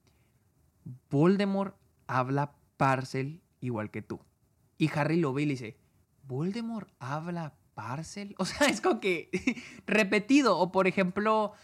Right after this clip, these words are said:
no sé, me lo inventa-, bueno, lo voy a inventar así, ah, me lo voy a inventar aquí en este momento, pero sí hay momentos así donde... Ah, eh, por ejemplo, que está la, la, la sangre, ya me acordé, esto sí pasa, está pintado con sangre, lo, el texto, está el texto puesto con sangre en la pared,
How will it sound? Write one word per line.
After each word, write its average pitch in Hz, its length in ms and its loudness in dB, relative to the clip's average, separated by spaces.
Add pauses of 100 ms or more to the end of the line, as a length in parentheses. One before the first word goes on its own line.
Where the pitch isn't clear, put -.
(220)
no 330 120 0
sé, 269 200 2
me 220 100 2
lo 226 80 2
inventa-, 269 340 2
bueno, 208 220 4
lo 196 60 4
voy 220 160 2
a - 20 -2
inventar 208 320 0
así, 196 240 2
ah, 175 160 2
me 170 100 6
lo 170 80 6
voy 196 80 4
a 226 40 0
inventar 190 340 -2
aquí 170 180 0
en 170 60 0
este 170 160 -2
momento, 135 340 -2
pero 127 180 0
sí - 180 -2
hay 143 80 -2
momentos 147 440 -4
así 131 200 -4
donde... 123 580 -6 (1160)
Ah, 254 320 2 (360)
eh, 202 120 -2
por 214 180 4
ejemplo, 202 340 4 (260)
que 190 80 2
está 202 240 4
la, 233 300 2
la, 185 260 2
la 170 240 2
sangre, 214 580 2
ya 175 120 4
me 196 100 4
acordé, 165 220 2
esto 160 100 -4
sí 165 140 2
pasa, 156 300 -2 (340)
está 196 360 2
pintado 208 520 2
con 202 200 -2
sangre, 165 640 0
lo, 127 100 -6
el 123 160 -2
texto, 165 540 -2
está 151 160 -4
el 127 80 -4
texto 147 340 -2
puesto 151 220 -4
con 131 140 -6
sangre 127 160 -8
en 127 40 -6
la 123 120 -4
pared, 135 300 -2